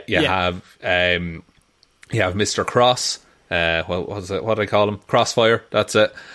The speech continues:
Speaker 1: Uh, you have Stegron, uh, the dinosaur man. Uh, you have Toad, and you have Marina, who may or may not be a big Leviathan.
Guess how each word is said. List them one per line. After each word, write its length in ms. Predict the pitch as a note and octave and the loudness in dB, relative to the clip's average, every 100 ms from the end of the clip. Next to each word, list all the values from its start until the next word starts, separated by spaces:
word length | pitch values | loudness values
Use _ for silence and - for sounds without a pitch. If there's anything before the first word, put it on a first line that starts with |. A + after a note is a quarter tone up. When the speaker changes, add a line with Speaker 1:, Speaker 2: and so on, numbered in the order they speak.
| - - | -10 -2
Speaker 1:
Uh, 340 | G2 F#2+ F#2 - | 0 2 0 -2
you 120 | F#2+ | -2
have 520 | G2 F#2+ F#2 F2+ - _ _ _ | 0 0 0 -2 -6 _ _ _
Stegron, 600 | - - D3 A#2+ A2+ C#3 - _ _ _ | -2 2 4 4 2 0 -8 _ _ _
uh, 260 | F#2+ F2+ F2+ | -2 0 0
the 120 | F#2 | 0
dinosaur 520 | F2+ A2 F#2+ - F2 | 2 2 0 -2 -2
man. 240 | E2 F2 C3+ _ _ _ _ G#2 | 0 -4 -6 _ _ _ _ -2
Uh, 180 | F2+ F2+ | -2 0
you 140 | F2+ | 0
have 220 | F2 E2+ | -2 -4
Toad, 460 | - C3+ A#2+ A#2 - _ _ _ _ | 0 2 4 2 -2 _ _ _ _
and 220 | G2 F2+ | -4 -2
you 80 | F2 | -2
have 340 | F2 F2+ E2+ G2+ | 0 0 -2 -2
Marina, 500 | F#2 G2 F2+ D#2 - _ _ | 0 0 0 -4 -10 _ _
who 160 | - G#2 | -4 -2
may 160 | G2 F#2+ | 0 0
or 80 | F#2 | 0
may 140 | F2 | 0
not 160 | F2 - | -2 -2
be 120 | F2+ | -2
a 40 | |
big 200 | F2 E2+ | 0 -2
Leviathan. 500 | E2+ E2 E2+ D2 - | -2 -2 -2 -2 -6